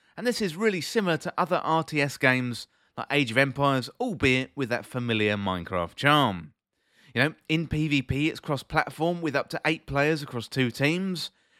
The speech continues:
and each team's objective is to destroy their opponent's base, all while building up their own defences.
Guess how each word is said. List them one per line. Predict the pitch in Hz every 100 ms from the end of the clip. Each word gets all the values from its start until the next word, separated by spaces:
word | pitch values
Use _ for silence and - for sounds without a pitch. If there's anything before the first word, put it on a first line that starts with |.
| -
and | 147
each | 190 -
team's | 175 180 147
objective | 113 165 - 151
is | 139
to | - 131
destroy | 113 - - 147 156
their | 147 131
opponent's | 123 123 107
base, | - 175 190 175 - - _ _ -
all | 214
while | 196 180 156
building | 151 139 131
up | 123
their | 123
own | 113
defences. | 107 - 262 175 - 104 87 -